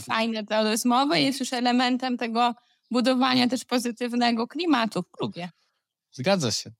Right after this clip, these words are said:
Speaker 2: zgadza się, tak.
Speaker 1: E, no dobrze. E, no jakoś tak nieubłaganie ten czas minął.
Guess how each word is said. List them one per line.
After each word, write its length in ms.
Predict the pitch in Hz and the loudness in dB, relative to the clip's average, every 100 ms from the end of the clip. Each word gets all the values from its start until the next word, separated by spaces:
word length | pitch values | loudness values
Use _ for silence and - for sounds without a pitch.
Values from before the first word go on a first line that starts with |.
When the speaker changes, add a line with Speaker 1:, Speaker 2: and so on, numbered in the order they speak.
| _ | _
Speaker 2:
zgadza 380 | _ 277 233 - | _ 2 2 0
się, 220 | - 90 | -4 -2
tak. 180 | 208 220 - _ _ _ _ _ _ _ _ _ _ _ _ _ - | -2 -2 -8 _ _ _ _ _ _ _ _ _ _ _ _ _ -6
Speaker 1:
E, 220 | 208 196 | -2 0
no 160 | 196 214 | 2 2
dobrze. 640 | 247 277 220 202 196 185 - _ _ _ _ _ - | 4 2 0 -4 -4 -4 -8 _ _ _ _ _ -4
E, 560 | 95 226 233 233 226 | -2 0 -2 0 0
no 340 | 226 233 233 240 | 0 0 0 0
jakoś 360 | 240 - 254 | 0 -2 -4
tak 260 | - 247 240 | -2 -2 2
nieubłaganie 760 | 254 247 226 254 247 262 277 269 | 2 4 2 2 4 4 4 2
ten 200 | 233 226 | 0 -2
czas 320 | 262 240 - | -2 -4 -4
minął. 440 | 214 196 196 202 | -4 -2 -2 -4